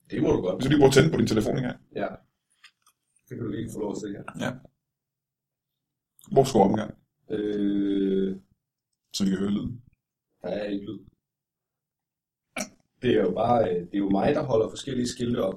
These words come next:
Speaker 1: Vi
Speaker 2: Jamen, så
Speaker 1: har
Speaker 2: prøv at læse op for mig, hvad der står på skiltet.
Speaker 1: Okay, der står. "Kære Fakta, mit navn er Ludacris, og det her er Jim Per."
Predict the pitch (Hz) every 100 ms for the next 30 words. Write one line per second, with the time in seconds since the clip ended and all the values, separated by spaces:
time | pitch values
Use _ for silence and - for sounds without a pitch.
0 | - 101 147 180 185 143 139 160 147 131
1 | 104 - 104 110 - - - - - -
2 | - - - 120 110 - _ _ _ _
3 | _ - - - _ _ - 143 123 95
4 | 92 - - 120 113 - _ _ _ _
5 | _ - 139 143 - 101 90 90 - -
6 | - - 160 190 190 180 - - - _
7 | 117 113 120 113 107 - 92 92 - -
8 | _ - 113 - -